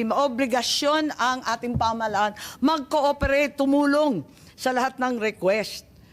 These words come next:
Eh, yung request, hindi naman ang galing sa Interpol eh. Pinapaliwanag nga ng Interpol. Hindi naman amin wanted yan. Ang sinasabi, Philippines is obliged to cooperate when in fact it came from I C C.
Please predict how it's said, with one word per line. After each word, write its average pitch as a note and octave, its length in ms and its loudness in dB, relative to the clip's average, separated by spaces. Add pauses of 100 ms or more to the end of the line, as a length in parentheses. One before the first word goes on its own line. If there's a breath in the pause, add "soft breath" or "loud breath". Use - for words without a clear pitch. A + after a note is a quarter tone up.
(400 loud breath)
Eh, E4+ 240 2
yung E4+ 80 0
request, C#4 480 -2
hindi C#4+ 160 0
naman D4+ 220 0
ang D4+ 100 0
galing C#4 240 2
sa C#4+ 80 -4
Interpol C4 640 -2
eh. G#3 80 0
Pinapaliwanag C4 720 -2
nga B3+ 160 0
ng B3+ 160 -4
Interpol. A3+ 720 -4 (420 loud breath)
Hindi B3+ 400 2
naman D4 400 0
amin B3 480 0
wanted G#3+ 480 0
yan. F3 480 0 (640 loud breath)
Ang C4+ 180 0
sinasabi, C4+ 800 0 (160 loud breath)
Philippines D4 560 -2
is C4+ 140 -2
obliged A3+ 480 -2
to B3+ 80 -2
cooperate G#3 640 -2
when C4+ 160 0
in C#4+ 160 0
fact B3 320 -4
it B3+ 140 -10
came B3+ 180 -2
from C4 240 -2
I A#3+ 220 -2
C C4+ 160 -4
C. B3 160 -2